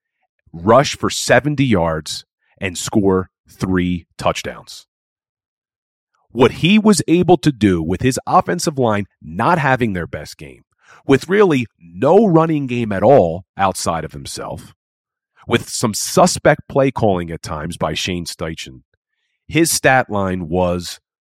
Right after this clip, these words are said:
historic, literally historic. No one has ever done it.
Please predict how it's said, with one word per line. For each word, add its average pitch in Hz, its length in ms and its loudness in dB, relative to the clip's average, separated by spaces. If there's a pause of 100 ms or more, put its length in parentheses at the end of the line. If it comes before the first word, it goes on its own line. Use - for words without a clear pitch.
historic, - 840 -2 (560)
literally 110 720 2 (160)
historic. 117 720 0 (400)
No 98 260 2
one 139 400 2 (120)
has 101 260 -8 (120)
ever 107 480 2 (540)
done 90 200 -4
it. 64 120 -14